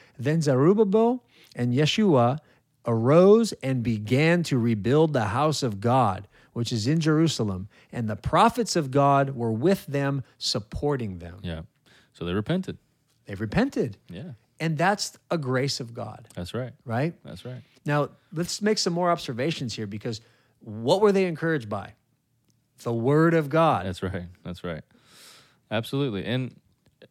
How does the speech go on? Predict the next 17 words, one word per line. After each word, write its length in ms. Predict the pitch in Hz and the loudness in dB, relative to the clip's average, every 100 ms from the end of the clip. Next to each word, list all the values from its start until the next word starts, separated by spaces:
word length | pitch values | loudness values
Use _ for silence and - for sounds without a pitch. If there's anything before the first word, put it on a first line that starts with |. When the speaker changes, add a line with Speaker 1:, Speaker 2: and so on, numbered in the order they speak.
| - | -20
Speaker 2:
it's 180 | - - | -18 -2
also 320 | 131 123 135 | 0 2 0
understandable 720 | 117 123 101 117 120 101 92 92 | 0 -2 -2 -4 -4 -4 -4 -4
in 60 | |
a 60 | 87 | -4
sense, 380 | - 107 90 - | -6 -6 -6 -8
like, 140 | 85 | -12
all 180 | - 101 | -4 -2
the 80 | 101 | -2
turmoil 480 | - 123 120 92 87 | -6 -6 -4 -4 -4
they 100 | 85 | -6
faced, 600 | - 131 98 95 - - | -4 -2 -2 -6 -10 -10
they 100 | 90 | -8
were 80 | 90 | -8
challenged 540 | - 123 113 87 87 | -6 -6 -4 -6 -8
and 140 | 85 | -12
tempted. 440 | 101 135 - 85 | -8 -8 -8 -12